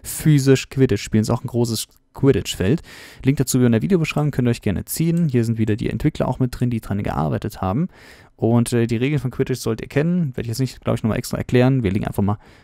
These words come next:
los. Right click to start the map. How to control your boom, also wie man den Besen kontrolliert, ein W A S D, um zu fliegen,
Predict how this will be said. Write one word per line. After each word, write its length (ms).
los. 680
Right 200
click 200
to 80
start 300
the 80
map. 160
How 120
to 100
control 420
your 80
boom, 200
also 220
wie 60
man 120
den 100
Besen 220
kontrolliert, 340
ein 80
W 120
A 60
S 120
D, 140
um 100
zu 260
fliegen, 480